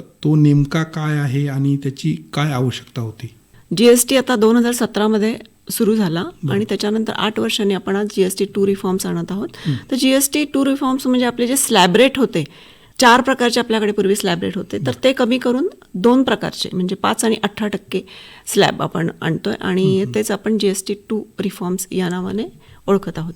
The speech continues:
Speaker 1: तर आता दोन हजार सतरा पूर्वी, म्हणजे जीएसटी येण्याअगोदर आपल्याकडे काय परिस्थिती होती राज्यामध्ये वगैरे, कर रचनेची कशा पद्धतीने होती?
Speaker 2: जीएसटी हा अनेक प्रकारचे इनडायरेक्ट टॅक्स एकत्र करून जीएसटी आलेला आहे. दोन हजार सतरा पूर्वी महाराष्ट्रात बघायला गेलं तर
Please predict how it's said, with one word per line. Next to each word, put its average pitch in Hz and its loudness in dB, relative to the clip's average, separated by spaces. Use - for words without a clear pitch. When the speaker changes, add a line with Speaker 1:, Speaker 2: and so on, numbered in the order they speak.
Speaker 1:
तर 175 2
आता 190 0
दोन 160 6
हजार 165 6
सतरा 180 2
पूर्वी, 185 4
म्हणजे 147 0
जीएसटी 143 2
येण्याअगोदर 156 4
आपल्याकडे 160 0
काय 147 -2
परिस्थिती 127 2
होती 123 -2
राज्यामध्ये 117 0
वगैरे, 117 -4
कर 135 -2
रचनेची 123 0
कशा 131 -2
पद्धतीने 117 -2
होती? 104 -10
Speaker 2:
जीएसटी 254 2
हा 285 -4
अनेक 233 0
प्रकारचे 247 -2
इनडायरेक्ट 214 0
टॅक्स 190 -4
एकत्र 240 -2
करून 233 0
जीएसटी 202 0
आलेला 160 -2
आहे. 175 -6
दोन 233 4
हजार 262 2
सतरा 240 0
पूर्वी 240 0
महाराष्ट्रात 220 2
बघायला 226 0
गेलं 233 0
तर - -4